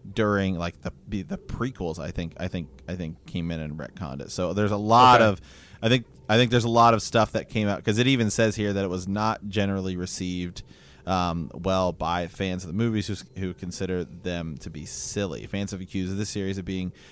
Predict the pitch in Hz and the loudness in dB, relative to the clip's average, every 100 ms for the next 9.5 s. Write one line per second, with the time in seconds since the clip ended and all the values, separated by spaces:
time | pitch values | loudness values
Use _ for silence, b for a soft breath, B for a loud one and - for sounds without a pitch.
0 | B - 131 120 127 - 117 107 104 95 | B -2 -2 0 -4 -2 -2 -2 -6 -6
1 | 104 101 104 98 76 95 95 95 - 92 | -2 -2 -2 -8 -6 -6 -4 -4 -4 -4
2 | 92 92 65 87 - 95 95 90 87 85 | -2 -4 -6 -8 -6 -4 -4 -4 -6 -6
3 | 95 101 101 101 - 104 98 95 95 B | -4 -2 0 -2 -4 -2 0 0 -2 B
4 | B B - 107 107 104 107 98 87 - | B B -4 0 2 0 -2 -6 -6 -2
5 | 104 104 101 104 92 87 104 101 101 95 | -2 0 -2 -2 -2 -2 -2 -2 -2 -4
6 | - 90 98 95 92 95 92 92 90 85 | -4 -6 -2 -2 -2 -4 -2 -2 -2 -2
7 | 92 87 95 87 82 82 80 92 101 101 | -2 -4 -4 -4 -4 -6 -6 -4 0 0
8 | 101 87 87 - 80 62 50 - - 98 | 0 -2 -4 -6 -8 -8 -12 -18 -10 -4
9 | 90 67 - 50 - | -4 -6 -12 -16 -16